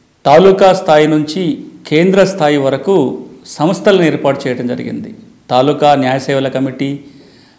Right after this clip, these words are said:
జిల్లా న్యాయ సేవల సంస్థ, రాష్ట్ర న్యాయ సేవల అథారిటీ, హైకోర్టు లీగల్ సేవల కమిటీ, సుప్రీంకోర్టు న్యా-, లీగ-, న్యాయ సేవల కమిటీ,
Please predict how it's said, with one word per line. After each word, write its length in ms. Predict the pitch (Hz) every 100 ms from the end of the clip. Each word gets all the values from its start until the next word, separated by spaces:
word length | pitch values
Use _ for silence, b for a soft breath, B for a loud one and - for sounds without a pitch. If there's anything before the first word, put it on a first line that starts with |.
| _
జిల్లా 520 | 117 139 147 160 160 -
న్యాయ 240 | 131 135
సేవల 300 | 143 143 139
సంస్థ, 380 | 135 131 127 - 127 131 - - _ -
రాష్ట్ర 400 | 123 147 - 180
న్యాయ 300 | 160 139 139
సేవల 300 | 131 135 131
అథారిటీ, 680 | 127 139 127 123 127 120 - B B B B B -
హైకోర్టు 500 | 143 160 190 185 180
లీగల్ 320 | 147 143 147
సేవల 240 | 143 135
కమిటీ, 580 | 127 123 127 123 123 - - -
సుప్రీంకోర్టు 960 | - 147 147 175 185 180 185 180 180 175
న్యా-, 440 | 156 143 131 135
లీగ-, 380 | 127 139 143 123
న్యాయ 280 | 127 131 143
సేవల 280 | 143 143 131
కమిటీ, 560 | 127 123 123 123 123